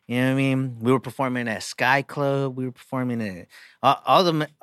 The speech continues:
well, back then, you know, we're in high school and shit, so we weren't even twenty-one <laughs> and up yet to be drinking and shit or hanging out. So, so we go to Mexico and shit, you know what I mean? But, uh, that's where all of our shows were.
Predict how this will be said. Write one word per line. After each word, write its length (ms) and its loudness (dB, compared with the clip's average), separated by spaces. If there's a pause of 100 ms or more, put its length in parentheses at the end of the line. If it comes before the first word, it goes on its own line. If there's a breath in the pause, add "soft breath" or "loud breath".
(240 loud breath)
well, 140 8
back 220 4
then, 140 4
you 80 6
know, 80 8
we're 140 4
in 40 4
high 200 2
school 260 4
and 100 4
shit, 240 -2
so 200 0
we 60 2
weren't 200 4
even 180 2
twenty-one 440 2
<laughs> 40 -20
and 180 6
up 180 4 (100)
yet 200 2
to 120 2
be 100 2
drinking 400 0
and 80 -2
shit 220 -2
or 160 2
hanging 320 -2
out. 240 0
So, 180 -4 (220 loud breath)
so 140 0
we 40 4
go 140 4
to 60 4
Mexico 560 0
and 120 -2
shit, 180 -6
you 180 -2
know 80 0
what 80 -2
I 20 -2
mean? 300 0
But, 180 0
uh, 200 -4 (500 loud breath)
that's 180 2
where 100 2
all 200 4
of 60 0
our 120 0
shows 380 -2
were. 320 -2